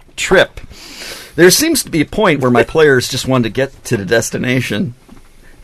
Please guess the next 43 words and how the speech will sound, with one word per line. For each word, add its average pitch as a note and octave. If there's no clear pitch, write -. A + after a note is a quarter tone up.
and A#2
treat -
the C3+
journey B2+
like A#2
a B2+
drive D#3+
down G3+
the G3+
highway A#2
ra-, A2
rather D3
<laughs> -
than F#3+
an D3
adventure. B2+
And C3+
this C4+
can B3
make B3+
the A3
trip -
seem B3
trivial B2+
or C3+
the D3+
world F#3+
feel F3
very D3
small A#2
if C3
the B2+
players D3+
want B2+
to B2+
get C3+
through C3
a A#2
six-day D#3+
journey A#2+
in A#2
fifteen A#2+
minutes. G2